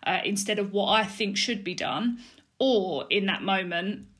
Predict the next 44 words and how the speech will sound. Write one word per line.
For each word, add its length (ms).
I 100
could 180
have 100
just 180
left 360
it 160
and 120
hung 300
on 260
for 240
a 60
bit 240
more 380
and 120
just 300
kind 240
of 180
dipped 300
in 100
and 140
out 200
when 120
I 80
felt 240
like 300
it. 180
And 160
I 60
just, 300
I 100
really 480
just 220
felt 320
this 320
huge 680
wave 520
come 180
over 260
me 220
that 180
I, 300
I 140
needed 580
to, 400